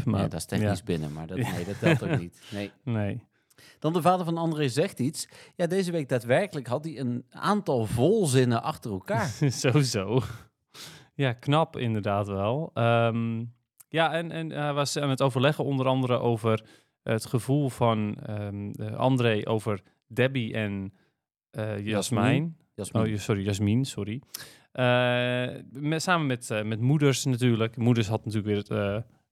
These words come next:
Speaker 1: het grootste woord, maar hij
Speaker 2: Ja.
Speaker 1: zei daadwerkelijk iets.
Speaker 2: Ja. Dan schilderen met Pearl. Eh, we dachten,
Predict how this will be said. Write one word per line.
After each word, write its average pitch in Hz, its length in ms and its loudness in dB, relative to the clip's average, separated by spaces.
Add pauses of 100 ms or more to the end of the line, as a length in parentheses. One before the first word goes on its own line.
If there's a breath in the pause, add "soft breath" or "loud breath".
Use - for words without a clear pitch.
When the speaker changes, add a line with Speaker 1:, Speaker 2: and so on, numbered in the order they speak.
Speaker 1:
het - 140 -4
grootste 107 460 2
woord, 98 360 -4
maar 98 200 -10 (220)
hij 123 100 -2
Speaker 2:
Ja. 117 80 2
Speaker 1:
zei 185 200 0
daadwerkelijk 135 460 -6
iets. - 360 -14
Speaker 2:
Ja. 165 220 -4 (460 loud breath)
Dan 180 180 4
schilderen 202 380 2
met 156 180 2
Pearl. 233 360 4 (160)
Eh, 170 180 -2
we 139 100 -2
dachten, 120 580 2